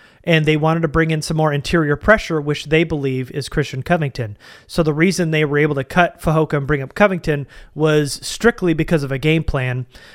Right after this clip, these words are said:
uh, situation here for Kansas City. And so, um,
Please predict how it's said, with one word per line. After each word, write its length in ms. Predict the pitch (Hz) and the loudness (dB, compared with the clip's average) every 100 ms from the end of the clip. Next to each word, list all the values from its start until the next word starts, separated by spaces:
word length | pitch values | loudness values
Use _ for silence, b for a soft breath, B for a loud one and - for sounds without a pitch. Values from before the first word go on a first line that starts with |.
| B | B
uh, 180 | 147 143 | 0 0
situation 640 | 135 170 - 156 156 151 | 2 -2 0 0 0 -4
here 400 | 135 139 135 131 | -6 -2 -2 -2
for 320 | 127 - 151 135 | -6 -4 -2 -2
Kansas 400 | 156 139 120 - | -2 -2 -4 -2
City. 320 | 156 135 117 B B B | -2 0 -4 B B B
And 180 | 160 | -2
so, 400 | 156 196 180 170 - B B | 2 6 6 4 0 B B
um, 460 | 175 170 160 151 | 2 4 4 2